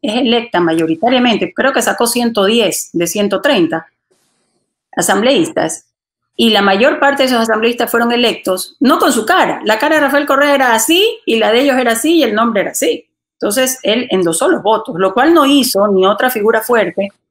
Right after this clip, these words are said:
en la historia política de este país, que fue León Febres Cordero.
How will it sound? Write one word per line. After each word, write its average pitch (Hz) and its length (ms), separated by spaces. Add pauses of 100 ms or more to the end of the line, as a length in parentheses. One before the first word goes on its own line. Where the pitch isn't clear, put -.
(300)
en 170 120
la 160 60
historia 196 360
política 202 340
de 190 60
este 220 160
país, 233 340
que 214 120
fue 185 160
León 165 220
Febres 160 280
Cordero. 254 460